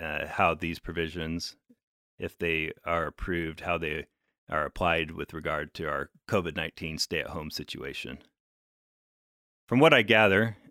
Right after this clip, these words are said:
again, always trying to be neutral here, the business community doesn't really like this new section. And I think the reason why is that it, if you stop and think about it, really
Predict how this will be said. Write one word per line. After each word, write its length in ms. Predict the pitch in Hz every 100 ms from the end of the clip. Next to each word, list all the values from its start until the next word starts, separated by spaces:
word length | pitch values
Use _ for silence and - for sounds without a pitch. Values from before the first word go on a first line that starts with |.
| -
again, 440 | 90 113 117 117 - -
always 360 | 104 117 110
trying 240 | - 110 98
to 40 |
be 140 | 90
neutral 360 | 90 104 - 85
here, 440 | 76 80 78 87 - _ _ _ _ _ _ _ -
the 440 | 80 73 73 73 _ -
business 320 | 156 143 -
community 500 | 113 107 98 92 90 _ _ _ _
doesn't 240 | 226 202 131
really 180 | 113 98
like 220 | 95 -
this 200 | 76 -
new 140 | 80
section. 560 | - 67 - - 55 - _ _ _ _ _ _ _ _ _ _ _ _ -
And 220 | 85 90
I 100 | 98
think 200 | 175 175
the 80 | 117
reason 260 | 110 98
why 220 | 95 95 92
is 160 | 87
that 200 | 95 85
it, 200 | 80 90 _ _ _ _ _ _ _
if 180 | 107 98
you 200 | 98 98 -
stop 300 | - 156 120
and 100 | -
think 180 | 117
about 220 | 98 92 87
it, 60 |
really 360 | 110 160 90